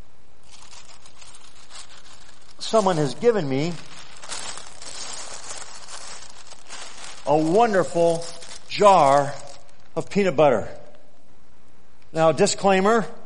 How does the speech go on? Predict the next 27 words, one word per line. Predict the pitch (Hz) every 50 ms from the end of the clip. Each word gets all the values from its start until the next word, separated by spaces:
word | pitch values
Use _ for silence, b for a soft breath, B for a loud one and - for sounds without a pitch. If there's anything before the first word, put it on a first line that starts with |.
| - - - -
if | - 156 -
you're | 170 170 170
allergic | 175 180 196 180 190 196 -
to | 185 175
peanuts, | - - 190 190 190 196 202 196 - - - - - - - - 131
don't | 180 180 185 180
do | 180 180
this | 190 175 185
at | 196 170
home. | 185 208 226 233 208 147
All | 107 - - - - - - - - - - - - - - - - - 117
right? | 117 117 120 127 135 165 185 180 - B B B B B B -
But | 196
it's | 190 -
like | 254 254 -
getting | 247 233 220
this | 202 160 -
beautiful | - - 151 226 247 240 233 226 220 208
new | 185 208 220 196
jar | 143 - 160 170 185 190 196 185 156
of | 131 - 147 135 - - -
peanut | 196 196 190 190 -
butter, | 160 165 170 185 196 196
and | 185 160 151
you | 151
think | 143 - 208 208 156 -
of | 175 139 -